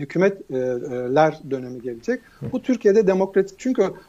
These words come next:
Speaker 1: o sistem içerisinde herkes, e, kendi fikirlerini, kendi görüşlerini, kendi kanaatlerini ifade edebilecek ve herkesin bir gücü olacak o şey içerisinde, yapı içerisinde.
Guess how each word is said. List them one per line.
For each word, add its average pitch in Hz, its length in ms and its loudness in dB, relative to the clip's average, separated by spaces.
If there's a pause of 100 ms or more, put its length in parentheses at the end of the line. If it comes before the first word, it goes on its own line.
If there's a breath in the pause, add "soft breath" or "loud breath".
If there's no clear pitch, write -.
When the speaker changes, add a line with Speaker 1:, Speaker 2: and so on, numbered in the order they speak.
(140 loud breath)
Speaker 1:
o 202 80 4
sistem 240 360 -4
içerisinde 196 460 2
herkes, 214 480 -2
e, 147 140 -4
kendi 180 260 -2
fikirlerini, 156 500 -6
kendi 156 240 -6
görüşlerini, 160 440 -6
kendi 160 260 -6
kanaatlerini 151 560 -4
ifade 143 360 -2
edebilecek 220 520 -4 (360 soft breath)
ve 190 100 4
herkesin 247 500 0
bir 240 80 -6
gücü 175 280 -8
olacak 143 480 -4
o 131 220 -6
şey 127 200 -6
içerisinde, 120 520 -10
yapı 120 200 -6
içerisinde. 110 640 -8